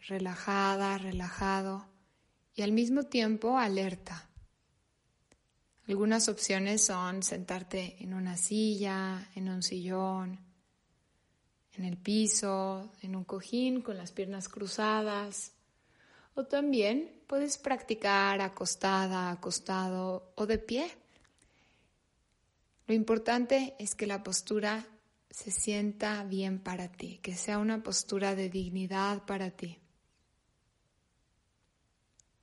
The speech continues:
Así que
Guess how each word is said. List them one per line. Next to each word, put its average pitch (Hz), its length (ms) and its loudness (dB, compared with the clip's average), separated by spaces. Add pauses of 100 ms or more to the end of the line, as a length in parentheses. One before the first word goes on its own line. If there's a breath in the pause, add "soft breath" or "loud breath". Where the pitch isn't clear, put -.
(1800)
Así 214 300 2
que 214 300 4